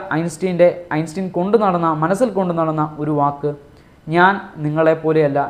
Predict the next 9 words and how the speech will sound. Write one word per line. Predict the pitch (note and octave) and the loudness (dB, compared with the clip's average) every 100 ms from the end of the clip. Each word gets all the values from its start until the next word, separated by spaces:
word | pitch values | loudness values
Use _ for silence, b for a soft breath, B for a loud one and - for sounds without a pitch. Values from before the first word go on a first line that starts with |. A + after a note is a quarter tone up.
| C3+ C#3+ | -4 0
ഞാൻ | D#3+ E3 | 0 0
നിങ്ങളിൽ | D3+ D3+ C#3+ | -2 -2 -4
നിന്നും | D3 C#3+ C#3 C3 | -4 -6 -8 -6
വ്യത്യസ്തനാണ്, | C#3 D#3 D#3 D#3+ C#3 C3 C3 - C#3+ | -4 -2 -2 -2 -2 -4 -8 -8 0
അതാണ് | D3+ D3 C#3+ C#3 B2+ | 2 2 0 -6 -10
എന്നെ | C#3 C3+ | -8 -8
ഐൻസ്റ്റീൻ | C3+ C3 - C#3+ C3 | -8 -10 -8 -6 -6
ആക്കുന്നതെന്നാണ്." | B2+ C3+ B2+ A#2+ B2 b b b b - C3+ | -8 -12 -10 -12 -14 b b b b -4 2
ഓരോരുത്തരും | D#3 F3 E3+ F3 E3 | 4 4 4 0 -2